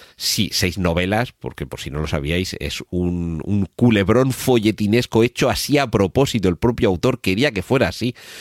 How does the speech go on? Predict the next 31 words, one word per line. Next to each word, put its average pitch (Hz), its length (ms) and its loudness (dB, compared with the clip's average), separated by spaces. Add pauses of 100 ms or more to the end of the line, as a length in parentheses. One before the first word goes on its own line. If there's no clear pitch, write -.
(200)
como 104 200 2
se 120 120 2
publicara. 107 480 0
Aquí 101 100 -2
en 87 80 -2
España 107 260 0
se 98 120 -4
publicaba 101 420 -2
cada, 87 480 -2 (120)
creo 87 180 2
que 107 80 0
era 107 80 0
cada 85 180 -2
quince 113 300 -2
días 85 180 0
se - 80 -4
publicaba 80 400 -6
un 73 100 -4
volumen. 78 380 -4 (720)
Y, 87 400 -2
y 80 300 -6
era 92 180 0
esa 120 260 -2
la, 85 240 -2
la, 76 160 -4
la 80 200 -4
pretensión 90 400 0
folletinesca 85 680 -2
del, 62 440 -12
del 71 200 -6
autor. 110 300 0